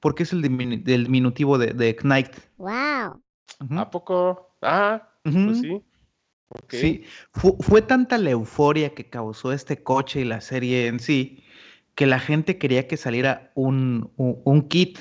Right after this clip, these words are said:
Speaker 1: ¿no? Para, para que lo pudieran comprar. No sé si se acuerdan que hasta el tablero era muy futurista y, y el, y el control era, bueno,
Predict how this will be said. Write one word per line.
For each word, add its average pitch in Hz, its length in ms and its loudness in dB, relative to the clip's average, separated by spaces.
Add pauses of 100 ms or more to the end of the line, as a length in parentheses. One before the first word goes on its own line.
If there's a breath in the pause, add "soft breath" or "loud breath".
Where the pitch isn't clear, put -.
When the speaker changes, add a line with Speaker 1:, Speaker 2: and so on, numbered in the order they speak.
Speaker 1:
¿no? 147 240 0
Para, 120 340 0
para 120 240 -4
que 127 80 -12
lo 120 120 -8
pudieran 135 340 -2
comprar. 135 480 -4 (360 loud breath)
No 160 140 -4
sé 185 140 -2
si - 100 -16
se - 80 -4
acuerdan 147 440 -2
que 113 380 -4
hasta 107 640 -4
el 117 280 -6
tablero 127 380 2
era 135 140 0
muy 127 140 -2
futurista 127 880 -6
y, 110 180 -4
y 113 180 -4
el, 110 340 -4
y 180 100 -6
el 110 120 -6
control 120 460 2
era, 127 360 0
bueno, 139 400 0